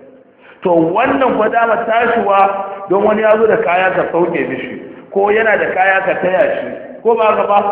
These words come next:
ko gaje da ba zai iya yin tafiya ba, ko makaho ne, wannan dama babu musu ya halatta, in ji mai littafin Madkhal.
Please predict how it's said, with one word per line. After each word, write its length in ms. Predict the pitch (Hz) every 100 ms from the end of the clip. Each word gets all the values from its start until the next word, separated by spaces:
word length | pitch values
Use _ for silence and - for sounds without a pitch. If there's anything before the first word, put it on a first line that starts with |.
| 202 -
ko 180 | 196 208 190
gaje 440 | 175 175 190 202
da 100 | 190
ba 120 | 160
zai 160 | 185 196
iya 180 | 202 190
yin 140 | 185
tafiya 360 | 165 - 185 156
ba, 240 | 147 139 -
ko 120 | 214
makaho 480 | 208 - 196 185 180
ne, 120 | 180 180 - -
wannan 460 | 220 269 - 254 220
dama 320 | 240 233 175
babu 300 | 220 247 240 190 202
musu 260 | 208 185
ya 180 | 170 190
halatta, 420 | 175 156 160 156 113 - - - 151
in 120 | 160
ji 100 | 208
mai 140 | 175
littafin 460 | 165 165 196 196 170
Madkhal. 340 | 185 190 151